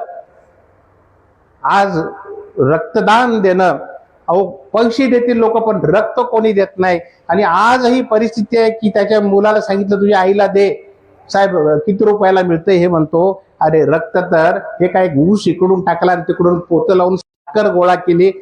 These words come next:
असं होऊ शकत नाही. मागावे रक्त, याचं काढून त्यालाच द्यावं लागतं,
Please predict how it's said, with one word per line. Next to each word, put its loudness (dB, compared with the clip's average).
असं -2
होऊ 2
शकत -6
नाही. 0
मागावे 0
रक्त, -2
याचं 0
काढून 0
त्यालाच 0
द्यावं 0
लागतं, 0